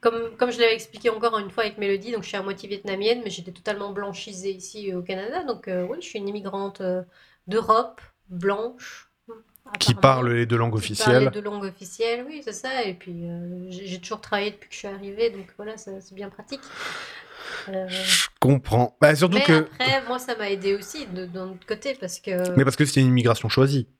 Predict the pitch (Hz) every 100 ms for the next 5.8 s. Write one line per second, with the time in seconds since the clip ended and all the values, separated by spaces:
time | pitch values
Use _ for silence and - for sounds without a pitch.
0 | _ - 214 233 220 220 202 196 196 214
1 | - 196 233 202 185 214 196 190 190 220
2 | 214 - - - _ 196 - - 208 190
3 | 220 226 190 196 214 196 185 180 185 202
4 | 190 185 - 233 220 214 196 196 208 190
5 | - 226 202 190 180 233 262 -